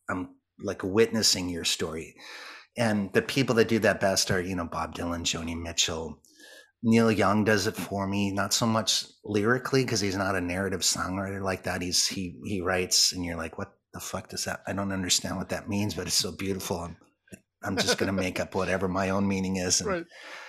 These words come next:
Speaker 1: so sometimes sonically someone can take me there like he does. James Taylor, i-,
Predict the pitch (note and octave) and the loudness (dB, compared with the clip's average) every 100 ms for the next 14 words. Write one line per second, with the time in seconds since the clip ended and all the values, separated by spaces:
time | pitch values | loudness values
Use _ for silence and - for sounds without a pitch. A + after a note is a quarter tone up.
0 | - - A2+ - C#3+ D3+ C3 - - A#2+ | -10 0 4 6 6 6 6 6 6 6
1 | C3+ C3 A2+ G2 - G2 G2 - F#2+ G2+ | 6 4 2 4 4 2 -2 -4 -4 -4
2 | F2 F#2 E2+ E2 E2+ E2+ E2+ - F#2+ D#2+ | -4 -4 -4 -4 -4 -4 -8 -6 -6 -4
3 | E2 D#2+ - - G2+ F#2+ - - G2 F#2+ | -4 -2 -2 -2 0 0 0 0 0 2
4 | F2+ F2 - - _ _ _ _ _ _ | 2 0 -2 -16 _ _ _ _ _ _
5 | - G3 | -10 -8